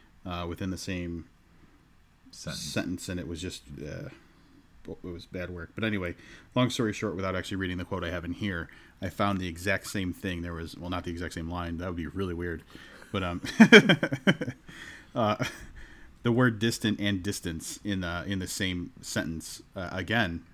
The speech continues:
Speaker 1: And then <laughs> I was, uh, when I was cutting, uh, the episode, I thought it was hilarious that I said that distant was ironically too close to the word
Speaker 2: Mm-hmm.
Speaker 1: distance. Um, but then later on,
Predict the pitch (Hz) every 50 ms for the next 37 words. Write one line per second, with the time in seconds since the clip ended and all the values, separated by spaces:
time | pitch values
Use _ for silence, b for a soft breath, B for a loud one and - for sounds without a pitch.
0 | - - - - 110 110 110 110 110 107 104 - - - - - - - - 165
1 | 139 - - - - - - - - - 127 120 127 127 123 - - - 98 98
2 | 92 85 95 95 95 95 92 87 - - - 107 98 98 95 90 90 90 - -
3 | 98 95 92 85 80 92 87 92 90 - 92 - - 92 87 85 85 85 - -
4 | - 107 107 104 101 98 98 95 92 - 98 92 92 90 90 92 87 - - 95
5 | 90 90 85 - 98 85 85 87 85 87 90 87 - 90 85 82 90 92 90 87
6 | 92 92 95 90 90 90 92 95 - 104 92 90 - - 98 87 - 92 85 85
7 | - - 95 90 87 90 87 82 90 80 78 82 90 - - B B B B B
8 | B B B B B B B - 87 90 90 87 87 87 - - 107 107 104 -
9 | 139 147 135 110 117 120 110 101 107 110 95 85 82